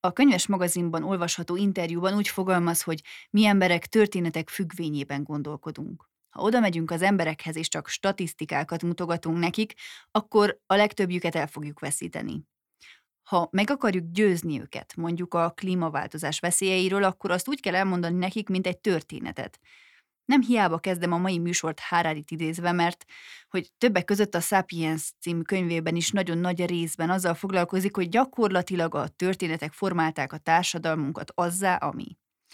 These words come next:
Aki olvasta a könyvet, az valószínűleg tudja, hogy azért ennél jóval több mindent érint ebben az emberiség történetéről szóló könyvében.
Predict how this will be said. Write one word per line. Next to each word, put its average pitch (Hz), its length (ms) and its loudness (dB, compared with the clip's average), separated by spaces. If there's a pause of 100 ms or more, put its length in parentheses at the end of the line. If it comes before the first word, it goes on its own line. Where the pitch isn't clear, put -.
(680)
Aki 190 260 2
olvasta 208 360 4
a 165 60 -2
könyvet, 202 360 0
az 175 100 0
valószínűleg 170 560 0
tudja, 175 540 0
hogy 175 260 -2
azért 170 340 0
ennél 208 360 4
jóval 180 440 2
több 175 260 -4
mindent 165 560 -2
érint 170 420 -4
ebben 165 300 -2
az 165 260 -2
emberiség 170 600 -2
történetéről 170 840 -2
szóló 170 300 -2
könyvében. 226 600 4